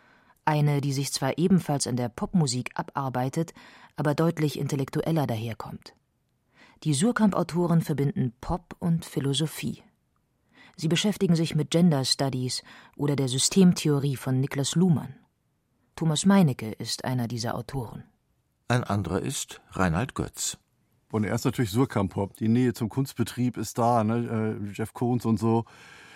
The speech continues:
Speaker 3: Dann gibt's da so einen Intellektualismus, ausdrückliche Theoriebezüge, zum Beispiel zu Luhmann. Das wirkt natürlich alles solider und irgendwie kunsthafter als, sagen wir mal, die vermeintlich naive, konsumnahe, ironische Prosa der Kiwi-Pop-Autoren.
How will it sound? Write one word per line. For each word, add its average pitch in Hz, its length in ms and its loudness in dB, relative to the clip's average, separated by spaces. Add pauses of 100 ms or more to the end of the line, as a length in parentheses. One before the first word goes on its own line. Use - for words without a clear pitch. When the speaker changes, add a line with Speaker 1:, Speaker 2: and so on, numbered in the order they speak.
(180)
Speaker 3:
Dann 113 160 2
gibt's 113 160 -2
da 120 100 4
so 107 80 2
einen 113 100 2
Intellektualismus, 117 1120 2
ausdrückliche 113 500 -2
Theoriebezüge, 117 840 0
zum 110 120 -4
Beispiel 107 220 -2
zu - 140 -2
Luhmann. 123 560 4 (600)
Das 104 220 0
wirkt 139 160 2
natürlich 127 320 0
alles 120 180 0
solider 120 400 2
und 113 100 -2
irgendwie 117 200 2
kunsthafter 113 800 0
als, 107 320 -4
sagen 113 320 0
wir 113 80 4
mal, 110 240 4
die 104 320 2 (400)
vermeintlich 117 480 2
naive, 113 560 2
konsumnahe, 107 840 2
ironische 113 420 2
Prosa 110 400 2
der 104 180 4
Kiwi-Pop-Autoren. 107 880 -2